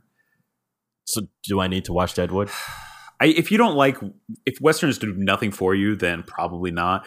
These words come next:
Speaker 1: All right.
Speaker 2: But I think if you're, if you're looking for an entrance and you're like, "Hey, what's a good one?" I think this might be a good one to start with.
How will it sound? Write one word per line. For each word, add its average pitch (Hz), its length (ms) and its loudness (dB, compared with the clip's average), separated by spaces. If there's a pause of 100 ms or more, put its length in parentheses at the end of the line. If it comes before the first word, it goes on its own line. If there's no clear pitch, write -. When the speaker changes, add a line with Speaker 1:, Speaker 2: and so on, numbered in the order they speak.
(100)
Speaker 1:
All 90 60 -4
right. 80 60 -2
Speaker 2:
But 120 80 4
I 123 80 4
think 123 180 -2
if 110 100 -2
you're, 120 320 2
if - 120 -2
you're 143 100 4
looking 123 320 2
for 113 140 -2
an 95 80 -2
entrance 139 480 0
and 120 60 -2
you're 101 100 0
like, 92 160 -4
"Hey, 110 260 2
what's 101 220 -4
a 113 40 0
good 92 160 -2
one?" 98 120 -8
I 123 60 0
think 98 200 -2
this 98 160 -4
might 95 160 -2
be 87 320 -4 (640)
a 98 80 0
good 98 200 0
one 80 120 -6
to 78 80 -6
start 80 380 -6
with. 65 120 -10